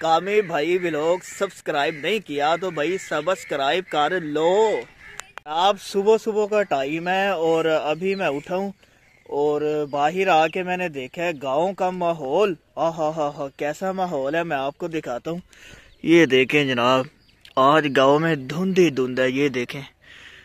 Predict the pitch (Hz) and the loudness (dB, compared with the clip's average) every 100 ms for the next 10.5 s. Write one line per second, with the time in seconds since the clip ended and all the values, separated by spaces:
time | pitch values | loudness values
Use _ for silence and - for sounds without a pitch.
0 | _ _ - 123 139 143 139 120 131 139 | _ _ -10 0 2 2 2 2 2 2
1 | 123 139 160 156 139 147 120 120 127 127 | 0 0 -2 0 2 2 0 -2 0 0
2 | 123 - - 135 123 143 143 135 - _ | -2 -6 -10 -8 0 2 4 0 -8 _
3 | _ - 117 123 123 160 160 156 123 156 | _ -18 -6 -4 -2 -4 -4 0 0 2
4 | 127 - _ - - - - _ 147 147 | 2 0 _ -20 -20 -20 -20 _ 0 4
5 | 165 170 175 147 156 156 147 147 160 143 | 4 6 6 6 4 4 6 6 4 -2
6 | 151 135 156 160 139 143 160 170 160 143 | -4 -2 0 2 4 4 2 2 0 2
7 | 131 127 135 196 233 233 226 220 220 220 | 2 0 -2 0 4 8 10 12 12 10
8 | 214 170 156 165 156 147 147 175 175 156 | 10 10 8 6 6 6 8 6 6 4
9 | 165 170 170 151 160 139 143 180 185 165 | 6 6 4 4 0 2 4 4 6 4
10 | 143 151 170 170 185 | 4 4 4 2 0